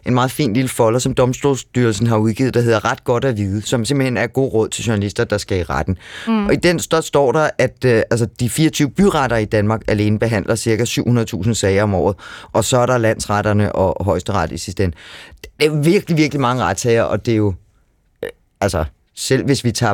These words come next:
Speaker 1: blufærdighedskrænkelser og sager om overgrebsmateriale og den slags med, så, så det er jo stadigvæk et ret lille sagsområde, det med sædelighedsforbrydelserne, er det ikke?
Speaker 2: Ja,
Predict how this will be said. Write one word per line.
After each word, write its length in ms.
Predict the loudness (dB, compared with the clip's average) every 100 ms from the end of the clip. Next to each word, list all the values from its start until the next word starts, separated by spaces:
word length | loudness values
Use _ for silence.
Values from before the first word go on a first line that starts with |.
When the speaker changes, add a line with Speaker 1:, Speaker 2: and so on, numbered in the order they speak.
| -2 -4
Speaker 1:
blufærdighedskrænkelser 1000 | -2 0 0 -2 -4 -2 -2 -2 -2 -2
og 260 | -2 -2 -4
sager 260 | 0 2
om 240 | 0 -2 0
overgrebsmateriale 1040 | -2 -2 -4 -2 -4 -2 -2 0 0 -2
og 120 | -2
den 120 | -4
slags 340 | -4 -4 -4 -2
med, 180 | -4 -4
så, 220 | -2 -2 -2
så 260 | -2 -2 -2 -2
det 60 |
er 40 | 0
jo 80 | 0
stadigvæk 540 | 0 2 4 2 0
et 240 | -2 -4 -2
ret 220 | -4 -2
lille 420 | -2 0 2 2
sagsområde, 640 | 0 -2 -2 -4 -2 -4 -4
det 100 | -4
med 100 | -4
sædelighedsforbrydelserne, 960 | -4 -6 -6 -8 -10 -14 -14 -16 -12 -12 -10
er 40 |
det 80 | -12
ikke? 120 | -12 _ -20 -2
Speaker 2:
Ja, 220 | 2 2